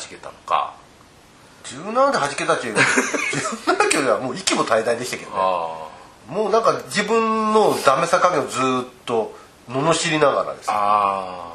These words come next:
Speaker 1: ー。
Speaker 2: 「ほら、またお前ここで負けた。
Speaker 1: <laughs>
Speaker 2: でも負けても悔しくもないだろ、お前は」とか。
Speaker 1: あー。そ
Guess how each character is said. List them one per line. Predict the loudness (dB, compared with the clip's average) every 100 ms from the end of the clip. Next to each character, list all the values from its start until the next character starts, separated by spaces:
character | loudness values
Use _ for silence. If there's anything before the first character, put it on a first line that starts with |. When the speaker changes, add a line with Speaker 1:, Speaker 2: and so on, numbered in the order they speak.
| -4
Speaker 1:
ー。 |
Speaker 2:
「ほ | 2 4
ら、 | 6
ま | 6 6
た | 4
お | 4
前 | 4 4
こ | 2
こ | -2
で | -2
負 | -2
け | 2
た。 | 2
Speaker 1:
<laughs> | 4 2 4 4 4 2 2 2 0 -2 0
Speaker 2:
で | 2
も | 2
負 | 4 4
け | 4
て | 2
も | 2
悔 | 2 2 2
し | 0
く | 0
も | 2
な | 4
い | 4
だ | 4
ろ、 | 2
お |
前 | 2 2
は」 | 4 2
と | -2
か。 | -6
Speaker 1:
あ | -2 0 0 -2 -6 -8 -10
ー。 | -14 -14
そ | -14 -14